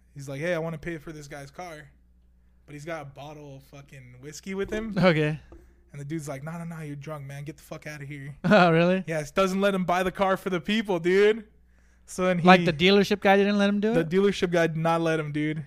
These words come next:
Speaker 1: So
Speaker 2: Dude.
Speaker 1: then that guy leaves. Another woman comes in and she's getting a part or something. She's like, "Hey." He's like, "Hey,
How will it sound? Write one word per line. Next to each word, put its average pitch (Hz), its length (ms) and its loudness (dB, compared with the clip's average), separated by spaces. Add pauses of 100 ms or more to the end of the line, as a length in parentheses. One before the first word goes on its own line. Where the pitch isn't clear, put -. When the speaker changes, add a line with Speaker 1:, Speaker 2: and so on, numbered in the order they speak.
(140)
Speaker 1:
So - 160 -4
Speaker 2:
Dude. 175 80 4
Speaker 1:
then 180 200 0 (340)
that 190 120 -2
guy 220 140 4
leaves. 190 580 -4 (300)
Another 185 260 2
woman 175 280 -2
comes 170 240 -4
in 170 100 -6
and 160 100 -8
she's 165 160 -12
getting 165 200 -6
a - 20 -10
part 165 300 -6
or 156 40 -10
something. 156 260 -14
She's 147 180 -14
like, 151 120 -10
"Hey." 165 200 -8 (720)
He's 139 100 -14
like, 135 140 -12
"Hey, 147 200 -12